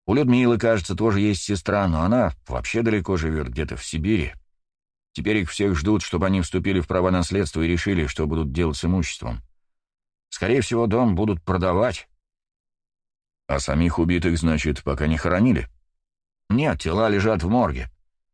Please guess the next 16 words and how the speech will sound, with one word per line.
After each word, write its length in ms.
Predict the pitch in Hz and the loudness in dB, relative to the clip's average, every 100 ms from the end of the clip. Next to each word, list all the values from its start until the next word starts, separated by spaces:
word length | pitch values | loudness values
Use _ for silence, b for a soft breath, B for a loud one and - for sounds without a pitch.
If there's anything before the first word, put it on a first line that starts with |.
| _ _ - | _ _ -10
Вот 240 | - 95 | -6 -4
родственники 600 | 98 98 - 90 90 82 | -2 -2 -2 0 0 0
приедут 480 | 80 95 101 92 73 | -2 0 0 0 -2
и 140 | 69 64 | -4 -6
похоронят. 640 | 67 76 76 71 57 - _ _ _ _ - | -8 -4 -2 -4 -8 -14 _ _ _ _ -10
Обещали 400 | 82 92 113 110 | -4 -2 0 0
завтра 320 | 95 123 101 | 2 0 0
приехать». 480 | - 76 60 - - _ _ _ _ _ _ _ _ _ _ _ _ _ _ _ - | -2 -4 -6 -10 -20 _ _ _ _ _ _ _ _ _ _ _ _ _ _ _ -8
Слушая 480 | - 107 107 101 | 0 0 2 -2
капитана 580 | 87 85 90 101 98 90 | -2 -2 -4 -2 0 0
и 20 | |
расхаживая 600 | 85 82 - 92 82 82 76 | 0 -2 -2 -2 0 0 0
по 120 | 78 | -2
двору, 400 | 82 82 98 107 | 0 0 0 0
Гуров 360 | 92 101 95 95 | 0 0 -2 -4
рассуждал. 720 | 90 - 95 80 65 57 | -6 -6 -6 -4 -4 -6